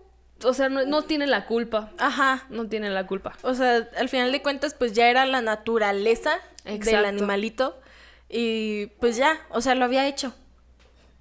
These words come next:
Speaker 2: Y no digo que sea algo bueno, <laughs> cabe resaltar, pero, pues, sí, entonces lo vio más desde la parte de, va, tal vez se vio reflejado a sí mismo, ¿sabes?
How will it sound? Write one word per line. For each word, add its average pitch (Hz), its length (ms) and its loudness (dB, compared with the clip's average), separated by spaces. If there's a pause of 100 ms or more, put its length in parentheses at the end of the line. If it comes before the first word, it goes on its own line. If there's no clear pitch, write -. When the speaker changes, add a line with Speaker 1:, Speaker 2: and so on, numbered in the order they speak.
(100)
Speaker 2:
Y 214 600 -6 (160)
no 233 320 2
digo 381 240 6
que 247 100 2
sea 247 160 2
algo 240 240 6
bueno, 226 560 2
<laughs> 381 420 2
cabe 247 280 6
resaltar, 294 720 6 (1040)
pero, 302 440 8
pues, 294 160 2
sí, 359 200 6
entonces 269 800 0
lo 262 180 6
vio 262 160 2
más 302 240 2
desde 311 240 2
la 233 180 4
parte 240 380 4
de, 196 840 0 (720)
va, 277 460 2 (300)
tal 330 160 6
vez 392 180 4
se 311 300 2
vio 285 180 4
reflejado 285 640 0
a 262 80 0
sí 254 140 -6
mismo, 247 360 -4
¿sabes? 247 440 -4